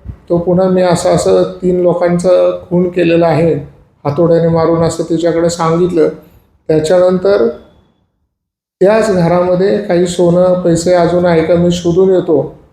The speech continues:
असं म्हणून तो परत आला, घरामध्ये गेला. घरामध्ये गेला, त्याच्या मागोमाग ही,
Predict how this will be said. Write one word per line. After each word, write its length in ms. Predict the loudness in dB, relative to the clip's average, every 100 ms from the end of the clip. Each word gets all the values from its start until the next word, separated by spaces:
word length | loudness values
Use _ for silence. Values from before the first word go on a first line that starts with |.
| _ _ -6
असं 260 | -4 0
म्हणून 320 | 0 2 0
तो 100 | 0
परत 400 | -2 0 0 2
आला, 340 | 0 0 -2 -4 -10 -18 _ -6
घरामध्ये 500 | -2 0 0 0 2
गेला. 380 | 2 2 -2 -6 -16 _ _ _ _ -2
घरामध्ये 500 | 0 2 2 2 2
गेला, 260 | 2 0
त्याच्या 340 | 0 0 0 0
मागोमाग 520 | 0 0 0 0 0 -4 -10 -20 _ _
ही, 460 | 0 0 0 -4